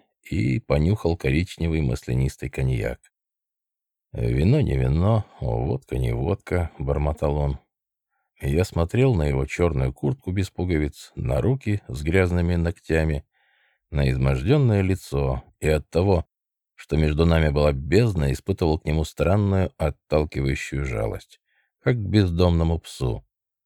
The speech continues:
которому не рискуешь слишком часто выносить кости,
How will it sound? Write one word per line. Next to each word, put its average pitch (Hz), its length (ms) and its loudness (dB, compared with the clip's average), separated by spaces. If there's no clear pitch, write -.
которому 73 720 2
не 67 180 0
рискуешь 101 560 -2
слишком 80 400 -2
часто 76 380 -2
выносить 71 400 -2
кости, 73 580 -4